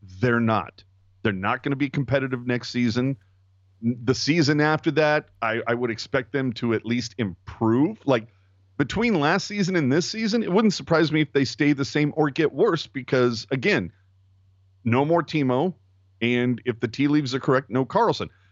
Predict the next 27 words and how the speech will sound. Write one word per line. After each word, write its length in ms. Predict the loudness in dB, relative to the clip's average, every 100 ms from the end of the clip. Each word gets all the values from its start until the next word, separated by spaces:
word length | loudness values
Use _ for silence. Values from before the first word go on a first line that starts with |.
| _ -10
Y-, 120 | -6
your 220 | 0 0
top 400 | 0 -2 -2 -4
two 220 | -4 0
offensive 440 | 0 0 -4 -2 -2
weapons 520 | -2 -2 -6 -12 -20 _ _ _ _
from 240 | _ -2 0
last 240 | 0 0
season 380 | -4 -4 -4 -8 -2
are 120 | -2
gone. 520 | -2 -2 0 0 -2 -8 _ _ _
So, 640 | -6 2 4 4 4 2 2
and 180 | 0 2
you've 300 | 0 0 -2
proven 360 | -2 0 0
that 140 | -2 -2
you 160 | -4 -4
can't 280 | -2 -2 -2
stop 280 | -2 -2
a 60 | -2
puck. 400 | -2 -2 -2 _ _ _ _ _ _ _ _
So 380 | 0 2 4 2 -2
it's 120 | -4
gonna 180 | -4 -2
be, 320 | 0 0 0 -4
if 340 | -6 0 0 0 -4
this, 340 | 2 2 2